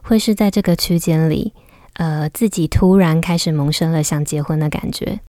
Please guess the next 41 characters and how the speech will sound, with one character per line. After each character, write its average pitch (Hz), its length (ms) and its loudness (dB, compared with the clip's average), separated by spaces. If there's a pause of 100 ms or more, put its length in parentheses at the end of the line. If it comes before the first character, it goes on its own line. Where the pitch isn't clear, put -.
(880)
如 220 140 0
果 240 200 2
说 226 480 2
女 214 120 2
人 170 220 2
想 170 240 0
结 165 180 -2
婚 185 160 0
的 190 140 2
年 156 260 0
龄 156 200 0
是 160 480 -2
二 185 100 2
十 165 180 -2
八 156 240 -2
到 160 280 -2
三 160 200 -2
十 156 120 -2
四 156 240 -4
岁， - 340 -2 (520)
那 269 180 6
男 185 240 4
人 185 180 4
想 185 180 0
结 165 200 -2
婚 185 120 2
的 185 120 2
年 160 240 2
龄 160 180 2
呢， 156 220 0
就 175 160 0
会 165 200 0
是 160 300 0
三 170 240 0
十 170 140 0
八 156 200 -2
到 160 160 -2
四 160 200 -4
十 151 180 -2
五 147 160 -2
岁。 - 360 -4